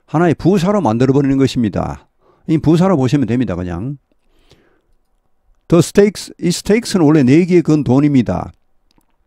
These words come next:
내기에 건 돈을 올린다는 것은 뭡니까? 아무래도 위험이 높아지겠죠.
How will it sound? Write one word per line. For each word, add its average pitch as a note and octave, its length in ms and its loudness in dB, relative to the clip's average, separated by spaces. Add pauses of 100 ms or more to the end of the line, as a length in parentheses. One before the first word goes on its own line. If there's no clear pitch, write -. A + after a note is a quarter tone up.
(240)
내기에 F#3+ 400 4
건 E3+ 240 2
돈을 D#3 240 2
올린다는 D#3 420 2
것은 A#2 220 0
뭡니까? G#2 540 -2 (580)
아무래도 G#3 320 0
위험이 F#3 280 2
높아지겠죠. C#3 840 0